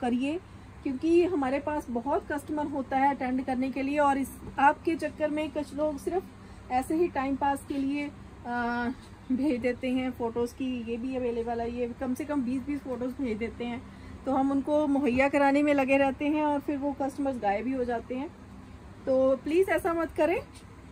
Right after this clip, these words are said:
जो हमारे रेगुलर कस्टमर जो लेते ही लेते हैं उनको तो हम अटेंड करते ही करते हैं, लेकिन कुछ ऐसे कस्टमर जो न्यू ऐड होते हैं वो बेचारे कहीं रह जाते हैं कि इन्होंने हमें अटेंड ही नहीं किया।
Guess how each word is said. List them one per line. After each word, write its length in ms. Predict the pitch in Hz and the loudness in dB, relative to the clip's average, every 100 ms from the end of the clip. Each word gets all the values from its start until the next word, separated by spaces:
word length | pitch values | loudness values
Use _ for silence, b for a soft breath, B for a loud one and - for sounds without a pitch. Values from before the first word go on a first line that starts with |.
| - | -8
जो 180 | 226 302 | -2 2
हमारे 260 | 339 339 370 | 4 4 4
रेगुलर 420 | 269 247 330 392 | 2 2 2 2
कस्टमर 400 | 330 311 330 339 | 2 0 -2 2
जो 140 | 370 | 4
लेते 360 | 302 269 277 330 | 4 0 -2 4
ही 140 | 359 | 6
लेते 300 | 320 277 311 | 6 0 -2
हैं 220 | 294 320 415 B B B - | -2 -2 -6 B B B 0
उनको 280 | 262 294 320 | 0 2 2
तो 100 | 359 | 2
हम 280 | 349 320 - | 2 0 -2
अटेंड 360 | 277 269 285 294 | -4 0 0 0
करते 260 | 277 240 320 | -2 -2 -2
ही 60 | |
करते 360 | 339 277 233 254 | 0 -2 -2 -2
हैं, 140 | 302 | 0
लेकिन 280 | 349 330 330 | 0 0 0
कुछ 240 | 339 349 | 0 2
ऐसे 260 | 415 370 403 | 2 0 0
कस्टमर 380 | 349 320 339 339 | 0 0 0 2
जो 140 | 339 | 2
न्यू 300 | 302 302 359 | 2 4 4
ऐड 180 | 311 294 | 4 4
होते 240 | 294 - | 2 0
हैं 120 | 302 330 | -2 0
वो 120 | 339 | -2
बेचारे 540 | 294 - 277 269 277 | -4 -8 -4 -2 -2
कहीं 180 | 294 294 | -2 -2
रह 160 | 262 233 | 0 0
जाते 300 | 226 226 240 | -2 -2 -6
हैं 140 | 254 B B B - | -6 B B B -8
कि 280 | 285 285 285 | -2 2 2
इन्होंने 240 | 277 285 285 | 2 0 2
हमें 200 | 277 277 | 2 2
अटेंड 300 | 254 233 233 | 0 0 2
ही 100 | 254 | 0
नहीं 120 | 262 | -2
किया। 300 | 247 240 | 0 0